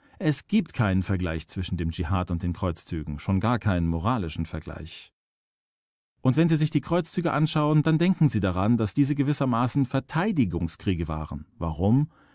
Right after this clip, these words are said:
Wie wir bereits in der ersten Karte gesehen haben, kam der Islam aus Arabien und eroberte den Mittleren Osten, einen christlichen Mittleren Osten. Und so haben die Kreuzritter versucht, ihre christlichen Brüder und Schwestern vom Dschihad zu befreien.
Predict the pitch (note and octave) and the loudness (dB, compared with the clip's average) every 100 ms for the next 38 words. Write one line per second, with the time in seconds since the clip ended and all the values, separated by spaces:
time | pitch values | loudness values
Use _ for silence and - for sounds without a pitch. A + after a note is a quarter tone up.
0 | _ _ - C#3+ C#3 C3 B2 B2+ A#2+ A#2 | _ _ -2 0 2 2 2 2 2 2
1 | B2 C#3 C#3+ B2+ B2+ B2+ B2 A2 C3 B2 | 2 2 0 2 0 0 0 2 4 4
2 | B2 B2 A#2+ B2+ C#3+ A2+ A#2 A#2 A#2+ C3+ | 4 2 2 2 2 2 0 0 0 0
3 | C3 C#3 D3 F#3+ G#2 F2+ F2+ F#2 F2+ A2 | 0 -2 -2 -2 0 -2 0 -2 -2 0
4 | A#2+ A2+ A#2 B2 C3 C#3 C3 C3 D#3 D3+ | 0 0 0 2 2 2 0 0 0 -2
5 | - - - - _ _ - A#2+ C3 C3+ | -4 -8 -14 -16 _ _ 0 4 6 4
6 | - F3 D#3 G2+ E2+ E2+ D#2+ E2+ E2 D#2+ | 2 0 2 0 0 2 2 0 -2 -2
7 | E2 - D#2+ - D#2 D2 - _ _ - | -2 -2 -4 -4 -6 -10 -12 _ _ -14
8 | - G2 G2+ G2 G#2+ A#2 G#2+ - C#3 - | -2 0 2 2 2 2 0 0 0 0
9 | C#3 A#2+ A#2 G2+ A2 D#3 - - A#2+ C3 | -2 -2 0 2 2 0 -2 -2 0 0
10 | - E3 - B2 A#2+ G2 D#3 C#3 F#2 A2+ | 0 -2 0 2 2 4 2 2 0 -2
11 | - D#3 - F2 - G#2+ A2 A#2+ D#3+ D#3+ | 0 0 0 0 2 2 4 2 0 0
12 | G2+ D#2+ D#2 - D#2 D2+ A2 | -2 -2 -6 -6 -6 -6 -12